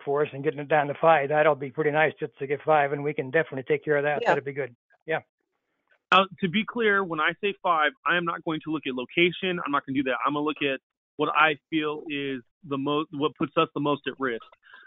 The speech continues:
Speaker 3: Um,
Speaker 1: Yeah.
Speaker 3: you know, we ha-, we have, we have aging parks, we have aging buildings, a lot of infrastructure. So, you know, I know sometimes it comes down to one area is getting more service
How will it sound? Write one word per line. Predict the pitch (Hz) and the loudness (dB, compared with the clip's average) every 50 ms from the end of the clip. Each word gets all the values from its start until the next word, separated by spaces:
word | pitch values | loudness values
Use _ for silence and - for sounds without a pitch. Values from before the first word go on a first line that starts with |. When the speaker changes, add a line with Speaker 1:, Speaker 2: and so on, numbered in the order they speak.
| - - - | -20 -16 -6
Speaker 3:
Um, | - 123 120 117 113 110 107 - | -4 -2 -2 0 -2 -4 -6 -12
Speaker 1:
Yeah. | - 127 117 _ _ - | -14 -18 -18 _ _ -4
Speaker 3:
you | 139 | -4
know, | 127 | 0
we | 123 143 151 | 4 4 4
ha-, | 151 170 117 | 4 2 2
we | 139 156 160 | 4 4 4
have, | 147 147 151 160 160 147 147 147 147 - | 6 6 8 8 8 6 4 -6 -10 -8
we | 151 147 | -6 -4
have | 147 147 123 131 | -4 -4 -4 -4
aging | 135 143 139 151 170 160 - | -4 -6 -4 -4 -6 -8 -4
parks, | - 147 143 143 147 - - - | -2 0 2 2 0 0 -4 -4
we | 135 | -4
have | 127 120 | -4 -2
aging | 127 131 135 123 156 156 143 | -2 -4 -4 -4 -6 -6 -2
buildings, | 143 147 139 139 127 139 139 135 131 - _ _ - _ _ _ - | -2 0 0 0 -2 -4 -4 -4 -6 -8 _ _ -20 _ _ _ 2
a | |
lot | 143 139 135 | 4 4 4
of | 120 | 2
infrastructure. | 131 143 139 - 127 - - 135 123 117 - - 123 113 - - | -2 -4 -4 -6 -12 -8 -4 -4 -4 -4 -4 -8 -10 -10 -10 -6
So, | - 127 120 120 117 110 _ - - - - - - - - | -2 -2 0 0 -2 -4 _ -18 -20 -20 -20 -20 -20 -10 0
you | 135 139 | 2 4
know, | 135 127 123 127 135 - 135 | 6 6 4 4 2 4 4
I | 143 143 | 4 4
know | 147 147 143 139 135 - | 4 2 0 -2 -2 -4
sometimes | 151 139 - 147 139 131 | -8 -4 -2 -2 -2 -2
it | 139 135 - | -2 -8 -6
comes | - 147 139 120 | -6 -8 -4 -2
down | 143 139 135 - | -2 -2 -2 -2
to | 143 | -4
one | 123 123 139 143 143 | -4 -2 -2 0 2
area | 143 143 139 143 127 | 2 2 2 0 -2
is | 113 - | -2 -2
getting | 139 135 139 135 | -2 -2 0 -2
more | 135 131 135 139 131 | -2 -2 -2 -2 -2
service | - - 147 139 127 135 | -2 0 0 0 2 0